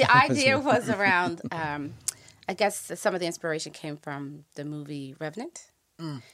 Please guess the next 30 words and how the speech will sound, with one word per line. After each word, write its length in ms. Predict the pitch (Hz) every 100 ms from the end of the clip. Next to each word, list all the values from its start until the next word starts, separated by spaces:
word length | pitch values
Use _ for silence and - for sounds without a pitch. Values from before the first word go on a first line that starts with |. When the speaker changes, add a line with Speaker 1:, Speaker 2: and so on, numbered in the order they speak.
| _
Speaker 1:
That, 260 | 160 135 - -
you 100 | 151
know, 400 | 143 135 123 -
kind 220 | - 147
of, 200 | 143 143
um, 380 | 139 131 127 135 _ _ _ _ _ _ - _ _ - - _ 143
oh, 160 | 135 131
what's 200 | 135 -
the, 120 | 135 139
what's 140 | 160 170
the, 60 | - -
what's 180 | 147
the 60 | -
term 200 | 147 131
that 120 | 123 143
we 80 |
used? 400 | 143 135 131 - -
Um, 300 | 147 143 139 -
but 100 | 233
anyway, 260 | 277 226 226
he 80 |
was 140 | 233 220
just, 160 | 233
like, 200 | 233 214 - - - -
an, 180 | 180 170 -
a 100 | 170
model, 840 | 165 156 185 214 226 220 202 202 - 170
but 220 | 180 143 185
rustic, 460 | 180 - 175 180 156
rough. 520 | 165 160 160 - -